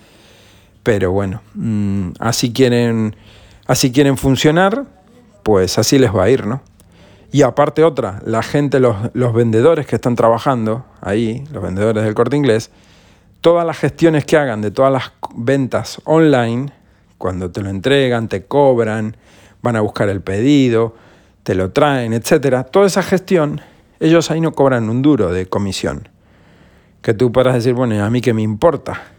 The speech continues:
Pues bueno, no te importa, pero ese, ese empleado está trabajando y ese empleado, si vende ese mismo producto que tú lo vas a comprar y te lo coge de la estantería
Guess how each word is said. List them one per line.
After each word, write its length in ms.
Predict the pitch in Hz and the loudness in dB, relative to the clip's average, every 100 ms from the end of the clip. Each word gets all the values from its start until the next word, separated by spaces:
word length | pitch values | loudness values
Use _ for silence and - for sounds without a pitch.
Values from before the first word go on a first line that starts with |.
| _ _ _ - | _ _ _ -16
Pues 120 | 101 | -4
bueno, 300 | 113 110 123 _ _ _ _ _ _ _ | -2 -2 -6 _ _ _ _ _ _ _
no 120 | 113 | -4
te 60 | 117 | -2
importa, 460 | 113 135 - 147 | 0 0 0 0
pero 160 | 131 117 | 0 -2
ese, 280 | 117 135 - | -2 -4 -4
ese 180 | 143 156 | -2 0
empleado 460 | 147 127 147 143 | 0 2 2 2
está 160 | 143 135 | 2 -2
trabajando 640 | 120 113 104 131 123 135 190 _ _ _ _ _ _ _ _ _ | 2 0 2 0 0 -4 -8 _ _ _ _ _ _ _ _ _
y 120 | - 156 | 0 2
ese 140 | 165 | 4
empleado, 340 | 151 165 156 | 4 4 2
si 180 | 131 135 | 0 0
vende 260 | 139 156 143 | 0 2 2
ese 200 | 143 160 | 2 0
mismo 360 | 175 175 180 | 0 2 0
producto 640 | 160 165 165 151 110 - 87 - _ - | 2 4 4 2 -2 -6 -8 -12 _ -8
que 140 | 120 | -6
tú 160 | 110 156 | 2 4
lo 80 | 156 | 4
vas 160 | 147 | 2
a 100 | 143 | -4
comprar 460 | 156 139 123 120 110 | -4 -2 0 0 0
y 80 | 107 | -2
te 120 | 113 | -2
lo 160 | 113 | -2
coge 280 | 110 156 - | 0 -2 2
de 160 | 147 139 | 2 2
la 80 | 135 | 0
estantería 800 | - 131 127 127 110 90 - | -2 -2 -2 -2 -2 -4 -8